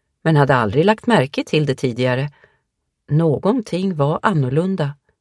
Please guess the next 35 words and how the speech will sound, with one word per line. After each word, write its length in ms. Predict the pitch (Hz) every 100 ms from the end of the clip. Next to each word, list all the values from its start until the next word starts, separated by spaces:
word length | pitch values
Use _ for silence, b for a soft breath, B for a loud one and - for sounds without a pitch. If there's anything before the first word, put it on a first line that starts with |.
| _ _ _ _ _ _ _ _ _ _ _ _
Och 140 | - 131
det 140 | 135
var 100 | 127
inte 320 | 120 120 -
bra. 300 | 160 107 80 - _ _ _ _ b b b b b
Han 160 | - 156
hade 200 | 151 170
redan 500 | 185 170 147 165 170
kommit 260 | 185 185
på 200 | - 139
sig 140 | 143 165
själv 340 | - 135 131
med 120 | 143
att 120 | 147
fantisera 760 | - 151 147 170 - 214 220 208
om 140 | 170 151
Hannah 440 | 143 131 131 135
då 180 | 131 127
och 100 | 131
då, 200 | 131 139 B B B B B _
och 60 | 147
det 100 | 147
sista 520 | - 175 - - 226
han 180 | 202 151
behövde 440 | 139 165 170 143
var 120 | 135
att 80 | 139
båda 560 | 143 139 185 127 139 220
systrarna 600 | - 147 - - 131 127
började 340 | 135 135 131
distrahera 680 | 131 131 - 143 139 127 127
honom 280 | 127 127 127
på 100 | 135
det 160 | 127
sättet. 520 | 131 131 131 139 -